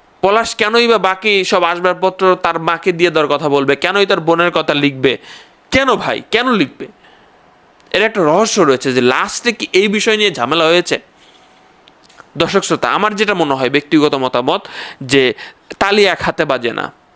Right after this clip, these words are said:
এক ধরনের জেনারেশনের বিশাল বড় গ্যাপের কারণে এখনকার শাশুড়িরা, অনেকেই, আবার অনেকে না, বৌমা চায় অন্যরকম, সেই রকম। আবার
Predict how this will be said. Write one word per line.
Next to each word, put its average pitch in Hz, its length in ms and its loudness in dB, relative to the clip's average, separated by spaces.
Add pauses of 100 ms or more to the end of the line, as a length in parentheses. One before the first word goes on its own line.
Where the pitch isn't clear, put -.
(1200)
এক 185 80 -4
ধরনের 214 420 0
জেনারেশনের 190 680 2
বিশাল 185 360 2
বড় 196 160 4
গ্যাপের 156 420 -2
কারণে 185 280 0
এখনকার 160 500 -4 (300)
শাশুড়িরা, 180 560 2 (140)
অনেকেই, 233 420 -2
আবার 135 220 0
অনেকে 147 200 -4
না, 117 200 -4 (880)
বৌমা 185 320 4
চায় 180 280 0
অন্যরকম, 156 540 0 (760)
সেই 185 180 2
রকম। 143 280 0 (160)
আবার 135 180 0